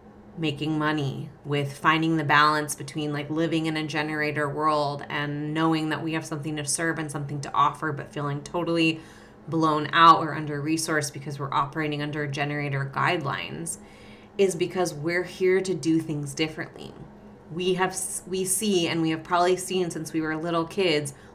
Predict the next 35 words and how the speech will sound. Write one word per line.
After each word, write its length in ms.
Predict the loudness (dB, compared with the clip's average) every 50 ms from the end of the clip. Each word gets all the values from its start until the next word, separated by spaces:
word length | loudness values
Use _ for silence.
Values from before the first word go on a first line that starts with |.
| -12 -8
looking 300 | -6 -4 -2 -2 -2 0
around 300 | 2 2 2 4 2 2
at 80 | -2 -2
the 120 | -2 -2
adults, 540 | -2 0 0 0 0 -2 -2 -2 -4 -6 -6 -8 -12 -20 -20 -20 -20 -20 -20 -20 -20 -20 -20 -18 -14
that 440 | -6 2 4 6 8 8 6 4 2
the 80 | 0 0
way 280 | 2 4 6 8 8
things 380 | 6 6 2 0 0 0 0 -2
are 80 | -2 -2
going 420 | 0 2 2 2 2 0 0 -2
here 400 | -2 -2 -2 -2 -2 -4 -4 -8 0 2
isn't 300 | 2 2 4 2 -2 -2
gonna 200 | 0 0 2 4
last 380 | 4 4 4 4 2 -2 -10
for 140 | -10 -8 -8
much 260 | -6 -6 -8 -8 -6
longer. 400 | -6 -4 -4 -6 -8 -12 -14 -14 -14 -16 -16 -18 -20 -20 -20 -20 -20 -14 -10
We're 80 | -10 -4
stripping 500 | 0 0 0 2 2 2 2 2 2 2
the 80 | 2 0
earth 220 | 0 0 -2 -2
of 140 | -6 -6 -4
resources. 880 | -2 -2 -2 -2 -2 -4 -4 -6 -6 -6 -8 -8 -8 -10 -10 -8 -8
We're 100 | -8 -6
stripping 380 | -6 -4 -4 -4 -2 -2 -2 -2
the 80 | -2 -2
human 380 | -2 -2 0 2 2 2 2
body 420 | 4 6 6 8 6 6 4 2 2
of 100 | 0 -2
resources. 720 | -6 -6 -6 -6 -8 -8 -8 -10 -10 -10 -12 -12 -12 -14 -16 -20 -20 -20 -14 -4
There's 240 | 0 0 2 2 2
more 480 | 0 0 2 2 2 2 2 2 0 -2
chronic 640 | -6 -4 0 2 2 2 2 2 0 -2 -4 -8 -4
disease 720 | -2 -2 -2 -2 -4 -4 -4 -2 0 2 2 2 2 0